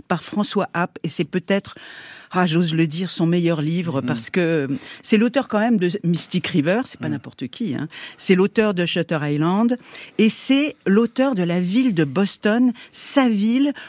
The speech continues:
Speaker 1: Euh, il est né là, il est né dans le, dans le quartier irlandais, il en parle merveilleusement bien à travers tous ses
Speaker 2: Mhm.
Speaker 1: livres, et là,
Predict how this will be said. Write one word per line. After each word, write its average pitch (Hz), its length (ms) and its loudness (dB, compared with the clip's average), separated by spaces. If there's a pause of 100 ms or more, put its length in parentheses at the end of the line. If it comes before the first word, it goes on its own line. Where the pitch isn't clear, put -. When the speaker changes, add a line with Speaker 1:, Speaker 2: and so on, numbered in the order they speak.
(220)
Speaker 1:
Euh, 170 220 2
il 196 160 4
est 214 60 6
né 214 200 6
là, 220 300 2
il 208 140 2
est 196 60 2
né 196 240 2
dans 175 160 4
le, 170 240 2
dans 165 140 2
le 156 120 2
quartier 208 520 0
irlandais, 180 760 2
il 175 220 0
en 170 100 2
parle 185 280 0
merveilleusement 196 680 2
bien 175 180 -2
à 151 80 -2
travers 160 320 -4
tous 269 220 -2
ses 220 180 -2
Speaker 2:
Mhm. 180 60 -2
Speaker 1:
livres, 233 280 0 (480)
et 208 140 6
là, 208 280 0